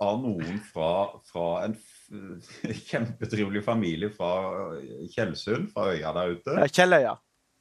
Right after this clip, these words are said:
Speaker 1: Kjelløya, så, ja. Og så, og så sier de det at, «Tor, eh, jeg må bare si at Arctic Race for et arrangement, det var f-, fantastisk. Vi synes det var veldig synd at det ikke du som vant den hyttetomta. Eh, men selvfølgelig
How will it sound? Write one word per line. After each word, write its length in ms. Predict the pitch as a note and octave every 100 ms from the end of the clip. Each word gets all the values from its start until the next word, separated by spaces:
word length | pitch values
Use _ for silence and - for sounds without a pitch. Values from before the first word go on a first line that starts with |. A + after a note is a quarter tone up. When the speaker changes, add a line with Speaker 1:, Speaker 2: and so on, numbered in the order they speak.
| _ _ -
Speaker 1:
Kjelløya, 420 | F#3 B2+ F2 F#2
så, 220 | F2 F#2 D#2
ja. 140 | D#2+ D2+ _ _ _
Og 140 | C#3+ D3+
så, 240 | - D#3
og 460 | D3+ D#3+ - C3+ C3+
så 220 | - C#3+ C#3 C3+ C3+
sier 420 | - D#3 A2 D#2
de 140 | G#2+ G#2
det 60 |
at, 220 | F2 E2+ A2 A2
«Tor, 320 | A#2+ B2 C#3 G#2
eh, 140 | G#2
jeg 80 | G#2+
må 80 | G#2+ G#2
bare 140 | G2+
si 80 | F#2+
at 100 | F2 D#2+
Arctic 300 | D#2+ F2 E2+
Race 220 | G2+ A#2+
for 100 | D#2+
et 60 | D#2+
arrangement, 540 | D#2 E2 F#2+ A2+ A2+
det 80 | E2
var 140 | D#2+ D#2+
f-, 400 | E2 - C2+ - -
fantastisk. 800 | F2 F2 G#2 F2 - A2+ A2+ - - -
Vi 80 | F2+
synes 140 | F2+
det 60 | F#2
var 80 | F2 G2+
veldig 320 | G#2+ D2 F2
synd 380 | - - A#2 D3 - D#2
at 80 |
det 80 | G2
ikke 140 | - F#2 E2+
du 60 | D#2
som 220 | C#2+ F#2+ E2+
vant 400 | D#2 F2 - - _ _ _ F2+
den 220 | D#2+ F#2 F2 -
hyttetomta. 540 | G#2 - D2+ C#2 - C#3+ G#3 - _ _ _ _ _ -
Eh, 240 | A2 A2 A2 -
men 160 | A2+ G#2+
selvfølgelig 320 | A2 G2